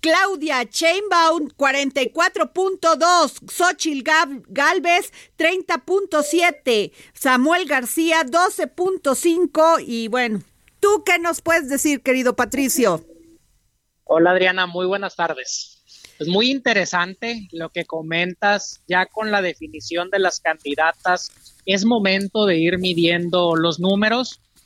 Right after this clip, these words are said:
Speaker 2: y el dato revelador del día de hoy es que arrancaría esta carrera con una ventaja cercana a los catorce puntos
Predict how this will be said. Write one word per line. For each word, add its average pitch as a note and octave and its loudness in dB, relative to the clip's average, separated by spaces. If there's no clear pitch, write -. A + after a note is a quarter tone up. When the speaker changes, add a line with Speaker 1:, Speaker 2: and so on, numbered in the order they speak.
Speaker 2:
y D#3 -2
el F3+ 0
dato G3 -2
revelador F#3 -4
del G3+ -4
día F#3+ 0
de G3 2
hoy F#3 0
es F#3+ -4
que F3+ -2
arrancaría F3 -2
esta F#3 -4
carrera F#3 0
con - -10
una F#3+ -2
ventaja F#3 -2
cercana A3 -2
a - -4
los G#3 -6
catorce F#3 -4
puntos G#3 -6